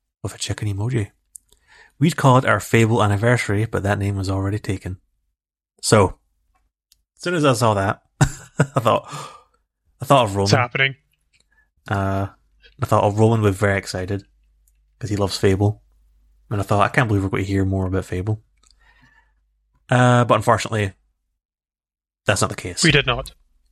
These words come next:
Speaker 1: They put another tweet. It says here in the story, the reference to chickens, maybe no one's played Fable before, but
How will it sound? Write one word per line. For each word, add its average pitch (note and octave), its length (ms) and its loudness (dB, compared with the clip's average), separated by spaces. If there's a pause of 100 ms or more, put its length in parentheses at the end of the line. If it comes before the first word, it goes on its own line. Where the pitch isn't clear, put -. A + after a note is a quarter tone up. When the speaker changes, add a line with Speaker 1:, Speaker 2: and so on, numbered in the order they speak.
(360)
Speaker 1:
They B2 100 -2
put - 160 2
another G#2 260 2
tweet. - 320 -8 (1300)
It C#3 60 -4
says C3 120 2
here B2 100 4
in A2 60 2
the F#2+ 40 -2
story, G2+ 280 0
the G#2 80 -2
reference G2+ 300 -2
to - 20 -20
chickens, G#2 320 -4
maybe G2+ 160 -2
no F#2+ 200 -6
one's F#2 120 -8
played F#2+ 260 -6
Fable G2+ 260 -4
before, G#2 220 -4
but G2+ 300 -4